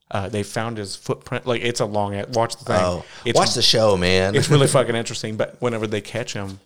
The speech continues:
Speaker 1: like, the citizens of Los Angeles beat the fuck out of him, and the cops had to, like,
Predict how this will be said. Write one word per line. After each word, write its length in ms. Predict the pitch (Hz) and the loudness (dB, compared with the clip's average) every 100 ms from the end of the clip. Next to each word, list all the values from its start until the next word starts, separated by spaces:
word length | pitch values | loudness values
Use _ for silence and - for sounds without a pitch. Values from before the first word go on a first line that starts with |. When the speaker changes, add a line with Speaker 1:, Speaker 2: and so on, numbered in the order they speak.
| _ 117 | _ -10
Speaker 1:
like, 160 | 104 | -8
the 100 | 107 | -8
citizens 520 | - - 110 107 117 | -6 -2 -2 -2 -6
of 100 | 107 | -6
Los 220 | 104 101 110 | -4 -4 -6
Angeles 320 | 104 113 117 | -6 -6 -6
beat 300 | 104 110 107 | -6 -6 -4
the 80 | 107 | -4
fuck 280 | - 98 110 | -4 -4 -2
out 160 | 113 | -4
of 100 | 120 | -4
him, 220 | 135 135 135 | -6 -8 -8
and 160 | 113 104 | -6 -6
the 60 | |
cops 340 | - 107 107 - | -4 -4 -4 -6
had 120 | 117 | -6
to, 60 | |
like, 300 | 110 104 98 | -6 -6 -8